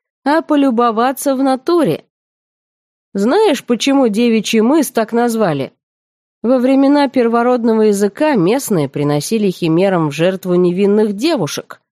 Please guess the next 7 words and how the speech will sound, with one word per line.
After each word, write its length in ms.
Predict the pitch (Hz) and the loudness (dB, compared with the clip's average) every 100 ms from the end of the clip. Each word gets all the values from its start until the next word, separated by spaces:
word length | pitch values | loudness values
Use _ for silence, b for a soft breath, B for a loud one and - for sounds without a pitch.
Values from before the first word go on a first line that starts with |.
| - | -6
задабривали, 960 | 285 269 269 247 330 320 240 185 160 156 | -2 0 0 0 -2 0 0 0 0 -2
чтобы 400 | - 214 208 208 | -2 -4 0 0
звери 420 | 196 202 277 233 | 0 0 2 2
не 160 | 156 151 | 2 0
нападали 560 | 156 175 175 196 214 | -2 -2 -2 0 0
на 140 | 208 202 | 0 0
деревни. 600 | 208 254 285 165 139 | 0 0 0 0 -4